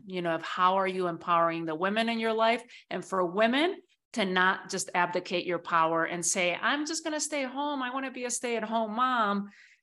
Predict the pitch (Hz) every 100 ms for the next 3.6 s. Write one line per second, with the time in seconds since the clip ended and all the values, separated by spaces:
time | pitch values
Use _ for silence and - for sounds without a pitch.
0 | _ _ _ - 226 220 254 247 233 226
1 | 220 220 208 208 214 208 208 202 175 165
2 | 175 - 220 247 - 240 226 220 196 208
3 | 202 208 202 202 208